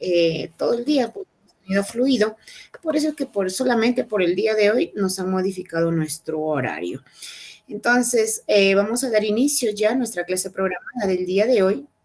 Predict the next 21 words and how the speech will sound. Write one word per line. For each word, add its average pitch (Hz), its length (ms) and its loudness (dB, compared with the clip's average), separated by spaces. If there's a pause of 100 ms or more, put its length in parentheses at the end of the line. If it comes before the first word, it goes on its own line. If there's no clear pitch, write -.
(1080)
El 196 200 0
día 202 280 2
de 214 200 4
hoy 208 160 4
vamos 190 800 0
a 180 200 -2
empezar 175 800 -2
con 180 640 -4
lo 175 140 -2
que 175 100 -4
es 180 100 -4
el 208 140 -8
curso 247 360 -4
de 226 100 -2
razonamiento 190 760 -4
matemático, 233 720 -6
los 185 220 -4
temas 233 260 -6
de 233 80 -4
razonamiento 185 800 -4
matemático. 208 800 -6